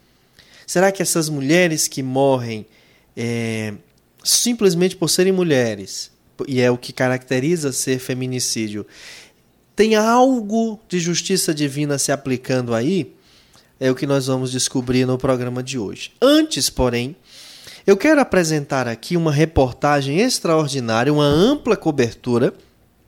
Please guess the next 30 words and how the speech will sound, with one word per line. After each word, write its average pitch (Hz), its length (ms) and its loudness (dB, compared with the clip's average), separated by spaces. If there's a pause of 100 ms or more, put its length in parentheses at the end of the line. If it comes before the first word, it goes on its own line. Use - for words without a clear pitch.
(720)
que - 100 2
o 180 80 6
Grupo 170 460 4
Globo 143 340 4
de 123 140 -6
Comunicação 123 720 0
produziu 107 600 -2 (140)
através 131 480 0
do 123 80 -6
site 117 440 -4
G 110 220 -2
um 202 260 -6 (880)
e 139 80 -2
foi 156 200 2
publicado 131 760 -2 (480)
hoje 156 640 4 (640)
esse 131 280 0
material. 110 760 -4 (220)
E 139 100 -6
nós 143 220 0
queremos 135 400 0
aqui, 131 240 0 (840)
eh, 120 220 -2
dar 127 220 4
repercussão 139 840 -4
disso, 123 340 -4
porque 143 220 -6
é - 40 2
um 143 60 -4
material 120 720 0